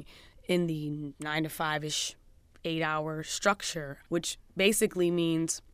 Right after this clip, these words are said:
trying my best, and I will say trying my best, striving to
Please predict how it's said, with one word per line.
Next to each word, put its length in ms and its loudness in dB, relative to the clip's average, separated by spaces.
trying 400 2
my 160 0
best, 680 -4
and 100 -6
I 120 -6
will 100 -8
say 220 -6
trying 440 0
my 200 -2
best, 360 -4
striving 960 -4
to 560 0